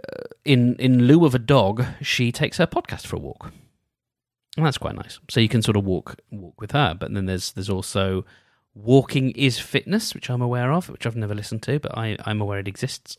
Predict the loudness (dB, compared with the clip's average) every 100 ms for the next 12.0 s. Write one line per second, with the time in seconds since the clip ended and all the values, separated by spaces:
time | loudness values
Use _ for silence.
0 | -8 -4 -2 -2 -6 -6 -8 -8 -4 -4
1 | -4 -4 0 0 -2 -12 -20 -20 -20 -8
2 | 4 6 6 0 _ 0 4 6 6 6
3 | 4 4 6 4 4 2 4 2 2 0
4 | 2 0 -2 -8 -10 -8 -4 -2 -2 -2
5 | -2 0 0 -2 -8 _ _ _ _ _
6 | -4 0 2 2 2 2 0 -4 _ _
7 | _ -2 0 0 -4 -4 -4 -4 -8 -12
8 | _ -8 -2 -2 -2 -6 -8 -6 -4 -6
9 | -10 -16 -16 -16 -8 -2 0 2 2 2
10 | -2 -2 -2 -2 0 0 0 -2 -2 -2
11 | -4 -4 -6 -6 -4 -4 -4 -4 -6 -8